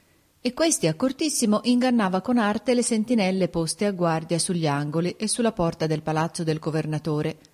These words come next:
o trovava il verso di mettersi d'accordo con loro. "Bisogna che tu ti salvi con delle corde. Io tremo nel darti questo consiglio e ho titubato due mesi prima di dirti queste parole,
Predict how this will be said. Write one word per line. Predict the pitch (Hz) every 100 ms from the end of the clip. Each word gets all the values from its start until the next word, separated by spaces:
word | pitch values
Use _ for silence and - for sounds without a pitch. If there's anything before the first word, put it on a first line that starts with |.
| _
o | - 208
trovava | 208 170 135 190
il |
verso | 220 269 269 -
di | 262
mettersi | 202 147 196 - 240
d'accordo | 180 - 131 123 135
con | 123 127
loro. | 123 120 127 _ _ _ _ _ _ _ _ -
"Bisogna | 156 170 220 214 196
che | 202
tu | - 240
ti | 208
salvi | - 220 226 208
con | 208 196
delle | 190 185
corde. | 165 131 127 - - _ _ _ -
Io | 180 165
tremo | 196 180 170 151
nel | 139 135
darti | 143 147 156
questo | 156 - 151
consiglio | 151 147 170 147 151 147
e | 208
ho | 214
titubato | 220 220 202 202 226 220
due | 196 214
mesi | 202 160 147 143
prima | 156 151 143
di | 143
dirti | 156 151 -
queste | 143 151 -
parole, | 151 143 127 127